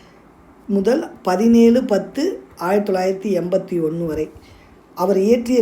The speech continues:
நூல்கள்னு பார்த்தோம்னா, ஐயாயிரத்திற்கும் மேற்பட்ட திரை இசை, திரைப்பட பாடல்கள், ஆட்டனத்தி ஆதிமந்தி, மாங்கனி,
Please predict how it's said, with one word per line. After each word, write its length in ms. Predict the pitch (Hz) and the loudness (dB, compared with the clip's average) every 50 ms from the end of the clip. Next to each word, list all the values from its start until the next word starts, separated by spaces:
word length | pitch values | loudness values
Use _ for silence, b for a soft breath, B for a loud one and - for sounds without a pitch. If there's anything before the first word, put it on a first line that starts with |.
| 208 208 | 4 4
நூல்கள்னு 440 | 220 240 240 226 233 240 240 233 220 202 | 2 2 4 4 2 2 2 0 0 0
பார்த்தோம்னா, 340 | 196 190 190 185 196 226 247 220 175 | 0 -2 -2 -4 -4 -4 -4 -4 -4
ஐயாயிரத்திற்கும் 880 | 180 185 202 233 233 240 240 240 233 226 233 - 240 233 - 262 233 226 | -4 -2 0 0 2 2 2 2 2 0 -2 -2 -6 -4 -4 -2 -2 0
மேற்பட்ட 480 | 220 214 208 208 - 196 190 - 220 | 0 0 -2 -2 -2 -4 -4 -4 -8
திரை 280 | 202 - - 208 214 226 240 240 | -8 -4 -2 0 0 0 0 -2
இசை, 220 | 220 226 - 214 208 202 - - - - | -4 -4 -4 -6 -6 -6 -10 -16 -20 -12
திரைப்பட 440 | - - 196 208 226 220 220 233 208 190 | -4 0 0 2 0 0 -2 -2 -2 -2
பாடல்கள், 540 | - 180 180 180 185 175 170 170 185 214 - - B B B B B - | -2 -4 -4 -2 -2 -2 -2 -2 -4 -4 -4 -8 B B B B B -10
ஆட்டனத்தி 800 | 160 160 180 214 226 - - 247 226 226 214 208 208 - - 254 247 208 - 185 | -4 -2 0 0 -2 -2 -2 -2 0 0 -2 -4 -6 -6 -4 -2 -2 0 0 0
ஆதிமந்தி, 560 | 202 208 208 208 196 190 180 175 170 202 240 302 - B B B - - 165 160 | 0 0 0 -2 -2 -2 -4 -4 -6 -6 -6 -6 -8 B B B -14 -8 -6 -4
மாங்கனி, 560 | 170 185 208 226 226 202 202 185 185 208 | 0 0 2 2 4 4 2 2 2 -2